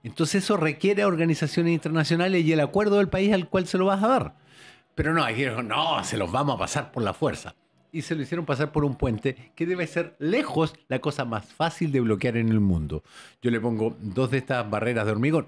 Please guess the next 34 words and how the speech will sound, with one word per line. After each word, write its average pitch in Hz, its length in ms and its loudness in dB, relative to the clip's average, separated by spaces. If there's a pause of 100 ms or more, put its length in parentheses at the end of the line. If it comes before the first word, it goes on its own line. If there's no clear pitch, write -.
un 143 380 2
camión 139 400 2
atravesado 175 500 2
y - 40 2
no 190 80 2
podéis 190 180 2
pasar. 190 340 -4 (640)
Y 143 80 0
ahí 202 200 2
se 226 160 0
armó 156 260 4
este, 117 380 0
este 107 260 -2
riff-raff 127 640 -2
donde 110 320 -4
de 107 40 0
repente 120 380 -4
un 120 40 -10
camión 117 260 0
se - 180 -4
quema 76 320 -6
por 98 140 -4
una 98 160 0
molo. 69 320 -6 (400)
La 113 120 -6
primera, 226 320 2 (140)
una 117 180 4
molotov. 90 400 -2 (300)
La 104 80 -8
primera 160 240 2
información 147 560 0
fueron 135 320 0
los 110 160 0
venezolanos 107 640 0